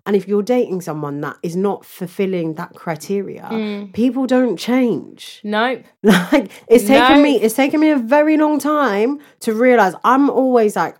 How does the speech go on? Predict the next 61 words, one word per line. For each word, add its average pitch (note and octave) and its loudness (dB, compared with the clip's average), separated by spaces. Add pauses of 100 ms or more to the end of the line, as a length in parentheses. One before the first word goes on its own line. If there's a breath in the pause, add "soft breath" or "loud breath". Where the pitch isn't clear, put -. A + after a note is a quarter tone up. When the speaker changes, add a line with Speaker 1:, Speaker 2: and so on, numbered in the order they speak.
Speaker 1:
I A3+ 4
Speaker 2:
Give - -8
the A3+ 0
Speaker 1:
see C4 2
Speaker 2:
benefit A3 -4
Speaker 1:
the G#3+ 2
Speaker 2:
of F3+ -6
the G#3 0
Speaker 1:
best. G#3 4
I G#3 2
Speaker 2:
doubt. B3+ -6
Speaker 1:
give B3+ -2
the, G#3 -4 (240)
everyone F#3+ -2
the D3+ -8
benefit D3 -8
of D#3 -14
the D#3 -16
doubt. C#3+ -6 (280 loud breath)
I G#3+ 4
see A3+ -4
the F#3+ -4
best G3 -6
in F3+ -8
people, F#3+ -6
even A3+ -4
people A3 -8
that - -10
have D#3 -14
done, E3 -2
like, C3 -6
shit - -8
things G3 -4
to E3+ -12
me, G2 -8
not F3 -6
even F#3 -4
just E3 -12
guys, D#3+ -4
like, D3 -8 (340)
girls, D3 -2
like, D3+ -12
family F#3 -8
Speaker 2:
Yeah. F3+ -4
Speaker 1:
members, F3+ -10
whatever. E3 -8 (260 loud breath)
I'm A#3 -2
always B3 4
like, A#3+ -8
"Oh, B3+ -4
no, B3+ -2
but, A#3+ -10
you A#3+ -8
know, B3 -12
like, B3 -16
maybe A#3 -12
they're A#3 -16
just - -20
going B3 -16
through C4 -18
something, A#3+ -10